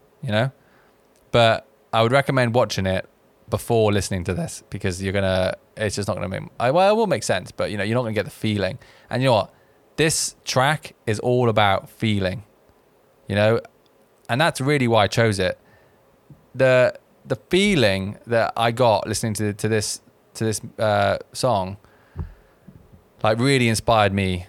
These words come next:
to take this jump. Like, it was a, quite a factor, you know, 'cause I don't know if you know about Through the Wire and what the history is behind the track, but when Kanye produced it, he was apparently, well, he had the idea when he was lying in hospital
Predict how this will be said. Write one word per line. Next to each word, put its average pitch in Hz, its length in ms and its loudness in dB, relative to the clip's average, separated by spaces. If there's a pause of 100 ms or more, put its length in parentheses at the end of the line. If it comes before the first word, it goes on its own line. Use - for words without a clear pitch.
(120)
to - 100 -14
take 101 220 0
this 95 220 -4
jump. 90 420 -2
Like, 95 140 -2
it 107 80 0
was 104 160 -2
a, 110 260 -4
quite 123 240 2
a 95 60 0
factor, 98 600 -4
you 110 120 -4
know, 92 120 0
'cause 101 300 -6 (420)
I 123 60 0
don't 143 80 4
know 160 40 2
if 147 80 -2
you 139 40 0
know 135 100 4
about 110 360 2 (240)
Through 110 160 -4
the 101 80 0
Wire 92 360 0 (160)
and 101 160 -4
what 95 200 -2 (160)
the 113 80 -6
history 95 360 -4
is 92 160 -8 (120)
behind 90 580 -4 (420)
the - 80 -20
track, 90 320 -4 (120)
but 95 280 -2 (960)
when 120 160 -2
Kanye 151 280 0
produced 123 400 -2
it, 101 220 -2
he 113 120 -2
was 107 380 -2
apparently, 117 520 -2 (160)
well, 101 200 0
he 104 60 0
had 120 120 2
the 120 80 0
idea 117 380 2
when 104 100 0
he 101 60 0
was 95 120 -4
lying 110 280 2
in 95 60 -2
hospital 107 600 -4